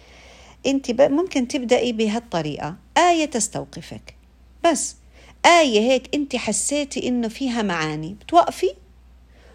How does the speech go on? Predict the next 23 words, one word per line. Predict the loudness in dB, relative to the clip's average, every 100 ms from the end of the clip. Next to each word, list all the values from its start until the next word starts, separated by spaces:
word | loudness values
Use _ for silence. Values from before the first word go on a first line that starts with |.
| -10 0
وبتروحي | 2 2 -4 0 0
على | 2 0 0 -2
التفسير، | -6 -8 -6 -8 -8 -14 -18 -20 -20 _ -20 -16
بتقرأيها، | -4 -2 0 0 0 -2 -2 -4 -8 _ _ -20 -10
بعدين | -4 -2
بتشوفي | -2 -6 -4
مقصد | -8 -6 -6 -6
السورة، | -8 -8 -6 -4 -2 -2 -4 -8 -20 -20 -14
بتروحي | -12 -8 -6 -6
بتشوفي | -8 -6 -8 -6 -8
الخريطة. | -6 -4 -2 -2 -2 0 0 -2 -6 -20 -20 -12 -4
ب-، |
طبعًا | 0 2 2 0
في | 0 0
هلأ | 2 2 0
كل | -2 -2
إشي | 0 0 0
هذا | -2
بتلاقوه | 2 2 4
على | 0
الإنترنت، | -2 -4 -4 -4 -6
كله | -6 -6
موجود. | -4 -4 -6 -8